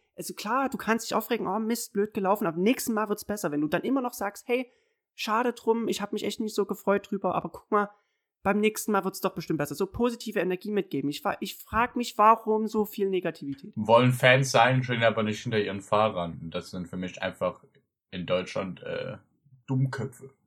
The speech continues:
Speaker 2: Nee, ist auch egal, aber, ähm, wenn man nicht hinter den Fahrern steht und dann braucht man auch keinem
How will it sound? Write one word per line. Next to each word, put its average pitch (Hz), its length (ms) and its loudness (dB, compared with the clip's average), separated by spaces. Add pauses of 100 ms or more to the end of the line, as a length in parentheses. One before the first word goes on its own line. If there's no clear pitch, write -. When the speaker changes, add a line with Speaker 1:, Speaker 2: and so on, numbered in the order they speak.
(140)
Speaker 2:
Nee, 95 420 2 (580)
ist - 140 -2
auch 101 120 2
egal, 117 420 4
aber, 117 420 4
ähm, 139 460 -2 (340)
wenn 120 160 -4
man 131 120 4
nicht 127 120 2
hinter 127 180 0
den 113 80 -2
Fahrern 117 400 2
steht 143 400 -2
und 131 120 -4
dann 120 260 -2
braucht 117 200 2
man 123 140 2
auch 113 260 -2
keinem 120 640 -2